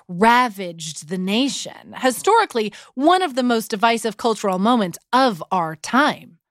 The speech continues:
I think, factually. I was Team Clay at the time. <laughs> I also think I thought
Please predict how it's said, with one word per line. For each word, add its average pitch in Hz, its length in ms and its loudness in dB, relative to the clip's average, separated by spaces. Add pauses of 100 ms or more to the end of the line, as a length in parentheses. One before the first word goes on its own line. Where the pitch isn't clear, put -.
(120)
I 202 60 -6
think, 196 340 -4 (260)
factually. 127 720 -4 (840)
I 262 680 2 (240)
was 254 420 0
Team 254 600 -2
Clay 262 760 2
at 202 220 -6
the 190 100 -16
time. 220 420 2 (380)
<laughs> - 320 -20 (380)
I 311 160 6
also 392 480 2
think 330 260 -6
I 294 140 -2
thought 254 400 0